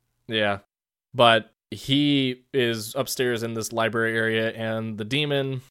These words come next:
whatever that tattooed dude his name is, comes in and is like, "All right, here's what happened. Um, I killed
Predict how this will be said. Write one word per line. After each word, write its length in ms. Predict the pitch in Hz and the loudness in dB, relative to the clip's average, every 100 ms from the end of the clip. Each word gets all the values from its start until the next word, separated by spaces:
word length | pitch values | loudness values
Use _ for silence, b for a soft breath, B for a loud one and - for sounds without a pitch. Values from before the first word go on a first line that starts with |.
| _ | _
whatever 300 | 110 113 117 | -8 -6 -4
that 220 | 110 107 _ _ | -4 -6 _ _
tattooed 580 | - 110 - 117 113 110 | -6 -6 -6 -8 -8 -8
dude 320 | 113 110 107 _ _ _ _ _ _ _ _ _ _ | -6 -6 -8 _ _ _ _ _ _ _ _ _ _
his 340 | 123 110 107 110 | -4 -2 -4 -6
name 240 | 113 113 | -6 -4
is, 200 | 113 113 B B B B | -4 -6 B B B B
comes 300 | 151 156 131 | 2 2 2
in 260 | 147 139 131 | 2 2 0
and 120 | 120 | -6
is 160 | 110 | -6
like, 320 | 113 113 113 - b b b b b b b b b | -2 0 0 -4 b b b b b b b b b
"All 80 | 147 | 6
right, 240 | 160 143 139 B B B | 8 8 2 B B B
here's 180 | 156 | 0
what 100 | 147 | 2
happened. 420 | 143 127 127 127 123 B B - | 4 4 2 0 -4 B B -4
Um, 580 | 110 110 110 110 110 - | -2 0 -2 -4 -8 -8
I 200 | 113 110 | -4 -2
killed 640 | 110 - 131 127 123 120 | -4 -2 0 2 0 -2